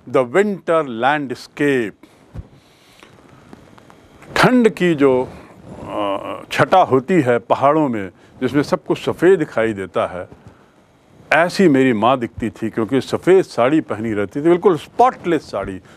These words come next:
स्पॉटलेस मतलब बिना दाग धब्बे की साड़ी। An expanse of pure white serenity। Please see the word, it is not expense। Expense माने खर्चा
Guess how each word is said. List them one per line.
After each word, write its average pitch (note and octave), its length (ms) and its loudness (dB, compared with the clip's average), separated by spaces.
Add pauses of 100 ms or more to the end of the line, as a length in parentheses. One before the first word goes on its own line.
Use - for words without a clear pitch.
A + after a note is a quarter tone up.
(140)
स्पॉटलेस G#3 640 2
मतलब B3 360 2 (340)
बिना E3+ 320 2
दाग C3 360 0
धब्बे G#2 320 -10
की G#2 160 -16
साड़ी। F2+ 340 -14 (1120)
An F3+ 200 2
expanse A3+ 920 2
of F3+ 120 4 (220)
pure A#3 520 6
white E3+ 440 -2
serenity। C3+ 800 -4 (560)
Please G#3+ 220 0
see F#3 200 -4
the E3 120 2
word, C#3+ 360 2 (180)
it D#3 140 -2
is D#3 180 -2
not D#3 140 2 (160)
expense। - 800 -4 (280)
Expense F#3+ 560 -4
माने C3+ 200 -2
खर्चा A2 520 -4